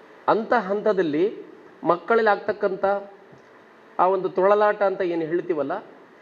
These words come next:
ಅದರ ಬಗ್ಗೆ ಪೂರ್ವಭಾವಿಯಾಗಿ ನಿಮ್ಮೊಂದಿಗೆ ಮಾತಾಡಿ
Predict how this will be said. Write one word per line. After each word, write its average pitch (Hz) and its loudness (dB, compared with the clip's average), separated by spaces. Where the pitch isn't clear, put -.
ಅದರ 180 2
ಬಗ್ಗೆ 202 0
ಪೂರ್ವಭಾವಿಯಾಗಿ 202 0
ನಿಮ್ಮೊಂದಿಗೆ 185 2
ಮಾತಾಡಿ 175 0